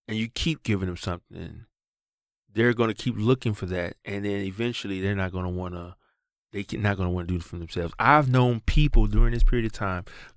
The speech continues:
quit their jobs 'cause they were making more money on unemployment than going to work, right? You throw money into the, into the economy like Biden did,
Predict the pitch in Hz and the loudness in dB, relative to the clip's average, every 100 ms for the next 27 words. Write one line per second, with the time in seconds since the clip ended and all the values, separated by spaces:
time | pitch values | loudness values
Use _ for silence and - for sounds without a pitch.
0 | - 185 180 - 160 131 139 127 123 - | 4 6 8 6 2 4 6 6 6 2
1 | 120 120 110 117 117 110 127 135 131 131 | 2 2 2 0 0 4 6 6 8 6
2 | 101 92 - _ _ _ - _ - 110 | 6 -2 -10 _ _ _ -20 _ -4 0
3 | 104 - 117 139 139 - - 123 95 92 | 0 4 6 6 4 0 2 0 0 -4
4 | - _ _ _ _ _ _ - 107 101 | -10 _ _ _ _ _ _ 6 8 8
5 | 95 107 107 98 95 90 - - - - | 6 6 4 -2 -6 -6 -8 -12 -18 -20
6 | - _ _ _ _ _ _ _ _ _ | -20 _ _ _ _ _ _ _ _ _
7 | _ - 92 98 98 - _ _ _ _ | _ -8 -2 -2 -2 -8 _ _ _ _
8 | 107 165 220 208 190 170 160 160 147 143 | 2 4 6 6 6 6 4 6 4 2
9 | 143 120 113 - 127 113 - 117 113 - | 0 0 -2 -4 -6 -2 -2 -2 -2 0
10 | 120 120 110 104 101 101 101 95 90 87 | 0 0 -2 -4 -4 -4 -4 -6 -10 -10
11 | 87 | -10